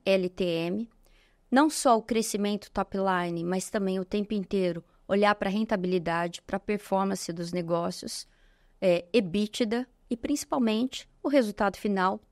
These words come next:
lucro e geração de caixa. O tempo inteiro nós olhamos pra isso e nós temos, ao longo do tempo, conseguido entregar um crescimento significativo. Em dois mi-, de dois mil e vinte e um pra cá, nós dobramos a receita total do grupo.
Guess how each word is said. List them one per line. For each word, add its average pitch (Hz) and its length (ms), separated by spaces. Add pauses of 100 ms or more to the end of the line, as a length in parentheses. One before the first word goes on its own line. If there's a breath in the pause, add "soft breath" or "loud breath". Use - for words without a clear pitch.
lucro 208 440 (380)
e 220 300
geração 208 460
de - 100
caixa. - 460 (280)
O 190 60
tempo 302 320
inteiro 254 520 (220)
nós 214 220
olhamos 190 400
pra 190 200
isso 180 420 (280)
e 226 60
nós 247 300
temos, 262 440
ao 208 120
longo 202 280
do 196 120
tempo, 196 420
conseguido 226 720
entregar 208 500
um 208 80
crescimento 190 520
significativo. 185 1000 (540)
Em 190 120
dois 208 260
mi-, 214 160
de 196 200
dois 233 240
mil 262 160
e 330 40
vinte 302 260
e 240 60
um 220 120
pra 185 160
cá, 220 300
nós 202 240
dobramos 220 520
a 214 60
receita 196 420
total 185 340
do 175 120
grupo. 143 420